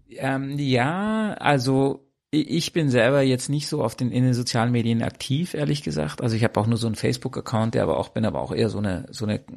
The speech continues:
Karteileiche, die dann nur was postet, wenn ich irgendwie wieder irgendwas Berufliches mache oder so.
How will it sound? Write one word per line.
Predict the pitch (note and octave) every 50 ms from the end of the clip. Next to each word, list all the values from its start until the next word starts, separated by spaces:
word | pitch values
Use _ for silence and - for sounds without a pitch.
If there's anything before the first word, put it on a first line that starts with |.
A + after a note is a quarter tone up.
| - - -
Karteileiche, | - G#2 - - A2+ F#2+ G#2+ A2 G#2+ G2+ G2+ G2 - -
die | A2 A2
dann | F#2 G#2 G2+ G#2+
nur | A2 G#2+ G2+
was | G#2+ - -
postet, | - - A2 A#2 - - A2+ G#2+
wenn | G#2+ G#2
ich | G2+ -
irgendwie | G#2+ A2 G#2+ G#2+ G#2 G2
wieder | - G2 G2 F2 - -
irgendwas | - - - - G#2+ G#2+ G#2+ G2+ -
Berufliches | - G2+ C3+ C3+ C3 - C#3+ A#2 A#2+ A2+ -
mache | B2+ B2 A#2 - - C#3 A#2
oder | A#2 B2+ B2
so. | A#2 B2+ C3 C3+